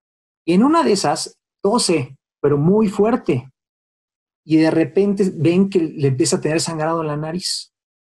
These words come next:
Y pues llegan y fue, a, no sé qué, una enfermera se lo detectó y en veinte minutos lo intubaron. Resulta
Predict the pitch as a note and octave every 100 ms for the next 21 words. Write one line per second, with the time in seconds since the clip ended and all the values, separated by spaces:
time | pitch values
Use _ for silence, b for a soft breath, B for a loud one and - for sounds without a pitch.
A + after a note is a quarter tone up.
0 | _ _ _ _ _ _ _ _ _ -
1 | C3 C3+ B2 - - C3+ D#3 D3+ E3+ F3
2 | F3+ C#3+ A#2 B2+ _ _ _ - D#3 E3
3 | D#3+ - E3+ F#3 E3+ F3 F3 C#3+ C#3 D#3
4 | E3 C3+ B2+ B2+ C3+ B2+ B2 B2+ B2+ -
5 | F#3 A3 B _ _ _ B2 B2+ B2+ B2+
6 | B2 B2 E3 F#3+ F#3 C#3 D3 F3+ G3 G3
7 | C3+ C3 B2+ C3+ D#3+ F3 C3+ B2 _ _
8 | _ _ _ _ _ C3+ C#3 F3 A3+ G3
9 | C3 B2 B2+